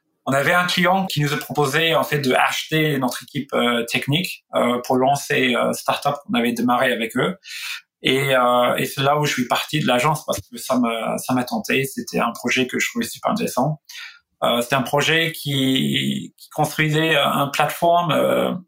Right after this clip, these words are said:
en temps réel qui nous permettait de regarder des, des sports, des jeux, euh, américains, euh, comme le, le, le football, le foot américain, le N F L ou le,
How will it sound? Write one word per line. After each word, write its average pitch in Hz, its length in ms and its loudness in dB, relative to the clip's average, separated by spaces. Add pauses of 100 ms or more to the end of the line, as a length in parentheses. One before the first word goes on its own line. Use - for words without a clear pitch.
(120)
en 135 280 2
temps 156 200 2
réel 143 400 2 (540)
qui 131 120 -4
nous 131 140 0
permettait 135 400 2
de 143 100 0
regarder 127 440 2
des, 117 580 0
des 120 140 -2
sports, - 540 -2 (100)
des 117 160 0
jeux, 117 240 0
euh, 120 260 2 (120)
américains, 120 580 0 (580)
euh, 117 440 0
comme 127 200 0
le, 110 720 0
le, - 240 -6
le 117 100 -8
football, 127 720 0
le 120 80 0
foot 139 280 -4
américain, 127 580 2
le 123 240 0
N 120 200 0
F - 140 -6
L 127 220 2
ou 113 120 -2
le, 107 100 -10